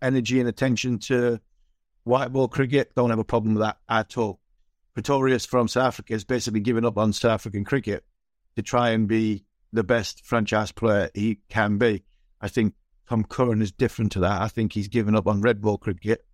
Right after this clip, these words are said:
for the foreseeable future to try and get back into the England white ball team. So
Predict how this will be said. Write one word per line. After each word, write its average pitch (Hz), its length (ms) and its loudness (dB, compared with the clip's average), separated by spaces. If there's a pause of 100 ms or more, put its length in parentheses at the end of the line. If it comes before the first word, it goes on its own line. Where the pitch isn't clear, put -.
(180)
for 104 80 -8
the 98 100 -4
foreseeable 101 420 0
future 120 420 -4 (560)
to 110 60 -8
try 120 200 0
and 110 80 0
get 110 180 0
back 117 240 -2
into 113 220 0
the 113 180 0
England 110 340 0
white 120 280 2
ball 104 220 -2
team. 95 320 -2
So 101 300 0